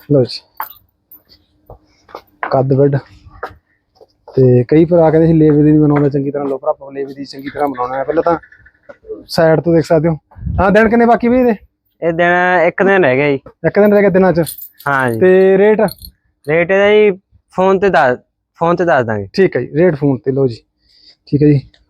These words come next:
Speaker 1: ਕੋਈ ਜ਼ੂਮ ਨਹੀਂ ਕੀਤਾ, ਨਾਰਮਲ ਵੀਡੀਓ ਜਿਹੋ ਜਿਹੀ ਤੁਸੀਂ, ਅਹ, ਵੀਡੀਓ ਚ ਦੇਖਦੇ ਹੋ ਉਹੀ ਜਿਹੀ ਘਰੇ ਆ ਕੇ ਦੇਖ ਸਕਦੇ ਹੋ ਭਰਾ। ਲਓ ਜੀ, ਹਾਥੀ ਦੇ ਬੱਚੇ ਵਰਗੀ ਮੱਝ ਆ।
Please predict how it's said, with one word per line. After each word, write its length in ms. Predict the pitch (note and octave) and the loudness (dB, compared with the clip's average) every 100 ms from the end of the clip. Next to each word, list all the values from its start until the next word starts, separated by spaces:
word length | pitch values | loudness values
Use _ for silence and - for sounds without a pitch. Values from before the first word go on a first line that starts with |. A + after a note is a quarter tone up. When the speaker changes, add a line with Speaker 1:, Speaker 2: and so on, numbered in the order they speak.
| - | 0
Speaker 1:
ਕੋਈ 180 | E3+ | 2
ਜ਼ੂਮ 280 | F3 D#3 D#3 | 4 2 2
ਨਹੀਂ 120 | D3+ | 2
ਕੀਤਾ, 260 | C#3+ D3+ E3 | 0 -2 0
ਨਾਰਮਲ 420 | D#3+ D3+ D#3 E3+ | 2 2 2 2
ਵੀਡੀਓ 280 | D3 C#3 E3 | 2 2 2
ਜਿਹੋ 220 | D3+ D#3 D3+ | 2 2 2
ਜਿਹੀ 140 | D#3+ | 0
ਤੁਸੀਂ, 380 | D3+ C3 D#3+ D#3 | -2 0 0 0
ਅਹ, 640 | - _ _ _ D3+ D3+ | -4 _ _ _ -2 0
ਵੀਡੀਓ 280 | C#3+ D#3+ F#3 | 2 4 4
ਚ 120 | F3+ | 2
ਦੇਖਦੇ 300 | E3+ D3+ D3+ | 2 2 2
ਹੋ 100 | E3 | 2
ਉਹੀ 120 | D3+ | 2
ਜਿਹੀ 120 | D3+ D#3 | 0 0
ਘਰੇ 220 | F3+ D#3+ | 0 -2
ਆ 80 | C3+ | -4
ਕੇ 100 | C3+ | -8
ਦੇਖ 180 | C3 | -12
ਸਕਦੇ 220 | - C3+ B2+ | -8 -10 -6
ਹੋ 40 | |
ਭਰਾ। 140 | D3+ C#3+ _ _ C#3+ | -6 -6 _ _ -10
ਲਓ 120 | C3 | -10
ਜੀ, 160 | - - - _ - _ _ _ _ _ _ _ - - - - - - - - - - - - - _ - - - | -10 -18 -20 _ -20 _ _ _ _ _ _ _ -20 -20 -18 -20 -18 -20 -12 -10 -10 -12 -20 -20 -20 _ -20 -8 -4
ਹਾਥੀ 220 | F3 D#3+ | 0 2
ਦੇ 100 | D#3 | 2
ਬੱਚੇ 280 | D3 C#3 D3 | 2 2 2
ਵਰਗੀ 260 | C#3+ C#3 | 2 2
ਮੱਝ 280 | C#3+ C3 C3+ | 2 2 0
ਆ। 80 | D3+ | -2